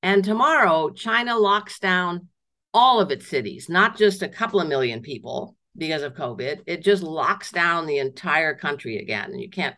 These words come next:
fly in or out of it. That would so much cause a fall in demand that the price of oil would drop immediately.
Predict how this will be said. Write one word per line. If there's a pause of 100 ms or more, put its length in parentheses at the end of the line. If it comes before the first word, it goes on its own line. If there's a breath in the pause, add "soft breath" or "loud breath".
fly
in
or
out
of
it. (480)
That
would
so
much (420)
cause
a
fall
in
demand
that
the
price
of
oil
would
drop
immediately.